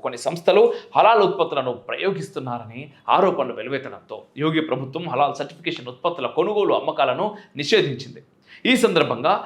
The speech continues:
పొలిటికల్ ఇస్లాం గురించి ప్రస్తావించారు యోగి. చెంగూరు బాబా అలియాస్ జలాలుద్దీన్ అరాచకాలకు, మత మార్పిడులకు చెల్లా చీటి వేయడమే తన లక్ష్యమన్నారు. తప్పించుకొని తిరిగినా బంధించి తిరిగి జైలు పాలు చేసిన అంశాన్ని యోగి గుర్తు చేశారు. మత మార్పిడికి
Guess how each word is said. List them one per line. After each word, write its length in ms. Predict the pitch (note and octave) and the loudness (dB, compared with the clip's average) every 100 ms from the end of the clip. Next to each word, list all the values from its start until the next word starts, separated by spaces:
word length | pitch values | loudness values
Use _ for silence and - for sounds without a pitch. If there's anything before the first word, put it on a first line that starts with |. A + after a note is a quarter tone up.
| - - | -8 2
పొలిటికల్ 440 | A#3 C4+ C#4 A#3+ F3 | 2 4 2 2 -2
ఇస్లాం 260 | - A#3 F#3 | 0 2 2
గురించి 200 | D#3 D3 C#3 | -4 -8 -4
ప్రస్తావించారు 580 | C3+ - C#3+ A#2+ A#2 A2+ | -4 -2 -4 -4 -6 -6
యోగి. 200 | G2 - - _ _ _ | -10 -14 -18 _ _ _
చెంగూరు 340 | G#3 A#3+ A#3+ G3 | 2 4 2 4
బాబా 200 | F#3+ E3+ B2+ - | 6 6 6 4
అలియాస్ 320 | F3 G3+ E3+ D3+ | 4 4 4 4
జలాలుద్దీన్ 540 | F#3 G#3+ G3+ E3+ D3+ | 4 4 4 0 0
అరాచకాలకు, 600 | B2+ F3+ - D3 C3 C#3+ D3 | 4 2 2 -2 -2 -6 -8
మత 140 | A#2 D#3+ | -6 -4
మార్పిడులకు 480 | D#3+ D3 B2+ A#2+ C3+ B2 - _ G3 | -4 -6 -10 -10 -8 -10 -12 _ -4
చెల్లా 260 | B3 A3 F3+ | -4 -4 -4
చీటి 220 | F#3+ G3 F3 | -4 -4 -2
వేయడమే 260 | D3 C3+ C3+ | -2 -2 -6
తన 100 | A2+ G#2+ | -8 -10
లక్ష్యమన్నారు. 520 | - D#3+ G#2+ F#2+ - _ _ _ _ _ _ _ F#3+ | -8 -8 -8 -16 -20 _ _ _ _ _ _ _ 0
తప్పించుకొని 540 | F#3+ B3 - G3+ F3+ F3+ | 2 0 2 0 2 2
తిరిగినా 320 | F#3 F3 F#3+ G3 C#3+ | 2 2 -2 -2 -4
బంధించి 460 | E3+ F#3 F3+ A3+ C4+ - - G#3 | -4 -8 -6 -6 -6 -8 -6 -2
తిరిగి 280 | A3+ A#3 A#3 E3+ | -2 -2 -2 2
జైలు 200 | G#3 G#3+ | 4 6
పాలు 160 | F#3+ E3+ | 4 2
చేసిన 200 | D#3+ C#3+ C3 | -4 -4 -8
అంశాన్ని 340 | D3 D#3 E3+ C#3 | -4 -4 -4 -8
యోగి 200 | C3+ C3 | -8 -8
గుర్తు 200 | E3 E3+ - | -8 -10 -12
చేశారు. 320 | A2+ G#2 - _ _ _ _ C#3+ | -12 -14 -20 _ _ _ _ 0
మత 140 | E3 F#3 | 4 4
మార్పిడికి 420 | E3 - C3+ D#3+ | 4 2 -2 -4